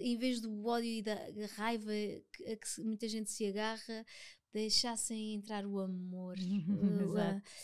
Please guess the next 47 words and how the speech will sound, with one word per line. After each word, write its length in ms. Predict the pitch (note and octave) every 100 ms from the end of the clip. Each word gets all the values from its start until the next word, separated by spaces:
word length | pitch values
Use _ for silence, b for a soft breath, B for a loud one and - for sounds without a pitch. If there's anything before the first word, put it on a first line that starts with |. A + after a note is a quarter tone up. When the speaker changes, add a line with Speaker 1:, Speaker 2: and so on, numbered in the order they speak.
| B
Speaker 1:
isso, 420 | A3 G#3+ - A#3 A3+
isso 200 | A3 A#3+
é 60 |
que 120 | A3+
eu 100 | A#3+
acho 180 | A3+ G#3+
também 260 | - A3+ G#3+
que 100 | G#3+
o 20 |
mundo 200 | G#3+ G#3+
estaria 560 | G#3 A3 G3+ G3+ G3 F#3+
diferente 540 | F#3+ G3 G3 - G3 -
se 80 |
nós 160 | G3+ G3
nos 140 | G3+
dessemos 360 | G3+ G3+ G#3+ G3+
mais 220 | G3+ G3
ao 100 | G3
amor 280 | F#3+ F#3 G#3
do 100 | G#3+
que 380 | G#3+ A3+ G#3+ G3+
ao, 400 | G3 F#3 F#3 F3+
Speaker 2:
Não 100 | F3+
é 20 | F3
Speaker 1:
ao 60 |
Speaker 2:
mesmo? 80 | E3
Speaker 1:
ódio. 400 | E3 D#3+ - D#3 - _ b b
Speaker 2:
Estou 220 | - A#3+
a 40 | A3
ver 200 | G#3+ A3
isso, 360 | G#3+ G3 - -
esse 220 | G#3 -
bloquinho 420 | G#3+ G#3 G3+ G#3 G3
aí. 300 | F#3 F3+ G#3+ - _ B B B -
Foi 140 | - A3+
isso 140 | G#3+
que 80 | -
me 80 | A3+
trouxeste 420 | A3+ A3 A3+ G#3+
para 100 | -
mostrar? 480 | G#3+ - G#3+ G3 B3+ -
Speaker 1:
É, 440 | A3 G#3+ G#3+ G#3+
eu, 240 | G#3+ A3 G#3+
exatamente, 800 | A3 A3 B3+ A#3 A#3+ G#3+ G#3+ G#3
Speaker 2:
<laughs> 0 | A#3
Speaker 1:
exatamente. 720 | G#3 A#3+ B3 A3 F#3 F#3 -
Ah, 560 | - A3+ A3+ A3 A3